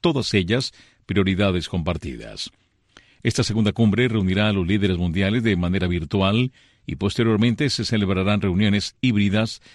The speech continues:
en cada uno de los países coanfitriones, con representantes del gobierno, la sociedad civil y el sector privado. Y atención que Estados Unidos junto a Canadá se han comprometido hoy a trabajar juntos en varios temas,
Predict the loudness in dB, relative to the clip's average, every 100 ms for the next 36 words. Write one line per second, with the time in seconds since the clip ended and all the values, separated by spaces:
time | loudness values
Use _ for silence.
0 | _ -6 -4 -2 0 2 2 2 0 -2
1 | -2 -2 -4 -4 -2 0 -2 0 0 0
2 | -2 -4 -12 _ _ -12 -10 -8 -4 -2
3 | 0 0 0 0 0 2 2 2 0 -2
4 | -2 -2 -2 -2 -2 -2 -2 0 -2 -4
5 | _ _ _ -2 0 0 -4 -2 -2 -2
6 | -2 0 0 -2 -4 -6 _ _ -20 -20
7 | -20 -20 _ -2 0 0 0 0 0 0
8 | 0 0 0 2 2 0 -2 -2 0 0
9 | 0 0 0 -2 0 0 0 0 0 0
10 | 0 2 0 -2 -2 -4 -4 -2 0 0
11 | 0 -2 0 0 -2 -2 0 2 0 -4